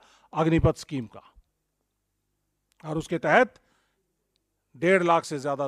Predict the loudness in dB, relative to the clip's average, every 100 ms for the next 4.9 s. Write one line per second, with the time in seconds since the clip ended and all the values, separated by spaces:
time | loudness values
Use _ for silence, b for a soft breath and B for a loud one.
0 | -6 -4 -2 -4 _ _ _ _ _ -10
1 | -8 -6 -6 -8 -12 -14 _ _ _ _
2 | _ _ _ _ _ _ _ _ -4 -2
3 | 2 2 2 4 4 4 -2 -2 -4 0
4 | 4 4 4 2 0 2 6 6 4